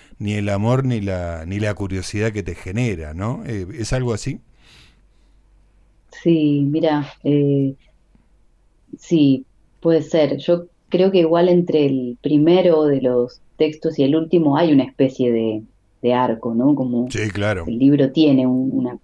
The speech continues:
Speaker 2: un arco, eh, porque el, el primer texto, este que habla de, sobre la lengua y de la lengua un poco como excusa para hablar de un montón de otras cosas
Speaker 1: Sí.
Speaker 2: del, de, de acá, ¿no? Eh, es como una mirada mucho más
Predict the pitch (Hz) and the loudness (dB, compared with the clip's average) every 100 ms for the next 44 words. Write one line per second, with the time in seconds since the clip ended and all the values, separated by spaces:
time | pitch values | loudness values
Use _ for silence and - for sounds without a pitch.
0 | _ - - 143 135 131 127 - 127 123 | _ -20 -4 2 2 2 -2 -4 -6 -6
1 | _ - 127 127 123 127 117 120 - _ | _ -6 -4 -2 -2 -2 -4 -8 -12 _
2 | _ _ _ 135 135 127 - - 131 139 | _ _ _ -2 0 -2 -4 -10 -6 2
3 | 139 147 151 143 - 156 156 - 139 143 | 4 4 2 0 0 -2 0 0 0 0
4 | 139 131 135 135 127 - 123 127 127 135 | 0 2 4 2 0 -2 -4 -2 0 2
5 | 151 143 143 139 135 123 120 117 - _ | 4 4 4 4 4 2 0 -2 -8 _
6 | _ 147 139 143 180 208 180 160 160 160 | _ 0 2 4 4 2 2 2 0 0
7 | 131 131 131 - 151 151 139 131 120 123 | 0 0 -2 -4 -2 0 -2 -2 0 0
8 | 135 135 131 127 120 135 131 131 139 135 | 0 0 0 -2 -2 -2 -2 -2 -4 -8
9 | 143 127 123 120 _ - 104 87 131 120 | -4 -4 -6 -10 _ -6 -4 -4 -2 -2
10 | 120 - _ _ 131 135 120 - _ _ | -2 -6 _ _ -10 -6 -6 -6 _ _
11 | _ _ - 123 120 143 127 139 202 - | _ _ -4 -4 -2 -2 0 0 -2 -6
12 | _ _ _ - 147 139 135 127 123 120 | _ _ _ -2 2 4 2 0 -2 -4
13 | 117 - - 147 143 170 160 160 147 139 | -6 -8 -4 -4 -2 2 4 4 4 4
14 | 151 156 147 151 147 139 135 139 139 - | 4 4 4 2 0 0 2 2 -2 -6